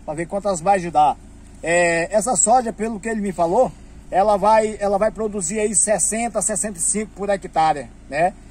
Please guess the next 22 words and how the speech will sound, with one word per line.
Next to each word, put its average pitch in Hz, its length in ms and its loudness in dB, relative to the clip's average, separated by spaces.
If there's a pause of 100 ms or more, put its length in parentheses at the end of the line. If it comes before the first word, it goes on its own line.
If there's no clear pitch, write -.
(140)
Depende 208 420 0
muito 220 260 -2
da 202 160 2
contagem 202 460 0
do 220 100 -8
grão 196 320 0
aqui, 175 220 -2
ó, 151 100 2
desse 170 240 -6
grãozinho 185 480 -4
aqui, 196 340 -8 (440)
de, 196 180 -6
de 185 240 -6
quantos 220 340 -4
vem 208 200 -4
na, 185 180 2
na 180 100 2
base, 147 360 0
né? 160 80 -2
Então, 165 200 -2
a 160 60 2
maioria 214 560 2